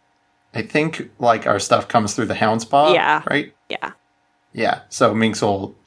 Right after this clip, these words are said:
Speaker 1: give them the details on that.
Speaker 2: Uh, yeah, so they, they nod and it just,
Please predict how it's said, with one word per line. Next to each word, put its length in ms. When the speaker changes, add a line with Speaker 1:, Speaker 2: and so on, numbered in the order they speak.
Speaker 1:
give 200
them 220
the 80
details 480
on 100
that. 220
Speaker 2:
Uh, 260
yeah, 160
so 160
they, 240
they 160
nod 420
and 240
it 140
just, 300